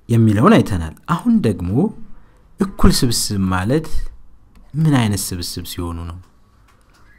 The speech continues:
አብረን እንየው። ሁለት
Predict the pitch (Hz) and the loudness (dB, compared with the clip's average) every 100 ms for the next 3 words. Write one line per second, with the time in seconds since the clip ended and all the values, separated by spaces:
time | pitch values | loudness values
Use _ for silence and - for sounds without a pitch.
0 | 1047 _ - - _ _ _ _ _ - | _ _ -20 -20 _ _ _ _ _ -8
1 | 98 104 139 131 95 82 85 - _ _ | -6 0 4 4 2 -4 -12 -20 _ _
2 | - _ _ _ _ _ _ _ _ _ | -20 _ _ _ _ _ _ _ _ _
3 | - - - - - - _ _ - - | -20 -20 -20 -20 -20 -20 _ _ -20 -20
4 | - - _ _ _ _ _ _ _ _ | -20 -20 _ _ _ _ _ _ _ _
5 | _ _ - 131 180 214 | _ _ 0 4 4 4